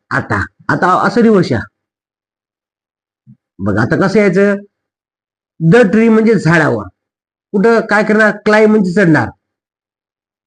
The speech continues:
मी आता झाडावर चढणार आहे. Going to म्हणजे नाही, going to climb म्हणजे चढणार आहे. पहा,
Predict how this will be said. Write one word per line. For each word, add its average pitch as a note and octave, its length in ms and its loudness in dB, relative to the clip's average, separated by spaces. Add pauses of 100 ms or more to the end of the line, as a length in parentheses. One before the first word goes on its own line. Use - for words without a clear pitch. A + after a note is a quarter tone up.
(1400)
मी F#3+ 300 4
आता G3 360 2
झाडावर D#3 500 0
चढणार C3+ 420 0
आहे. A#2 100 0
Going G#3 320 2
to A3+ 120 0
म्हणजे A#3+ 260 2 (1120)
नाही, E3+ 120 0 (320)
going A3+ 320 4
to C#4 100 2
climb A3+ 260 2
म्हणजे A#3 260 2 (140)
चढणार D#3 420 0 (440)
आहे. A2 240 -12 (280)
पहा, - 160 -14